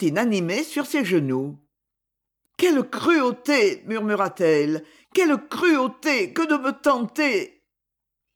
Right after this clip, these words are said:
Elle attendit un peu et recouvra sa fatale fermeté. « Non, dit-elle, dussé-je en mourir,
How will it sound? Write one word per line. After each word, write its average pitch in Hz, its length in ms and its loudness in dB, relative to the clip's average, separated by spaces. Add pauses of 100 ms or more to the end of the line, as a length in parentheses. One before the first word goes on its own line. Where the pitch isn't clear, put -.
(220)
Elle 165 140 0
attendit 262 460 -2
un 143 120 0
peu 185 380 -2 (140)
et 170 100 2
recouvra 196 560 -2
sa 196 160 -6
fatale 247 440 -4
fermeté. « 190 880 -2 (680)
Non, 277 500 0
dit-elle, 170 600 2 (140)
dussé-je 262 540 2
en 160 80 -2
mourir, 247 520 0